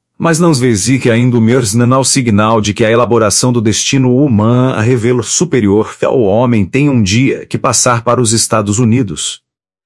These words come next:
A sua missão na história é ainda a mais absoluta incógnita.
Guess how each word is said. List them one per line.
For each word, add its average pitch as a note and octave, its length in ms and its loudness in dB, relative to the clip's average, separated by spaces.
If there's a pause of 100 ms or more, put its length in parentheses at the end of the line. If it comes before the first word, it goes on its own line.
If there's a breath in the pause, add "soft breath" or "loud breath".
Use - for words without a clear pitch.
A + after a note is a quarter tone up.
(140)
A C3 80 0
sua D3+ 240 2
missão C3 420 2
na A#2+ 120 2
história B2+ 520 0
é G2 160 2
ainda A#2 320 2
a A2 60 0
mais A2+ 340 0
absoluta G#2 540 0
incógnita. E2 640 -4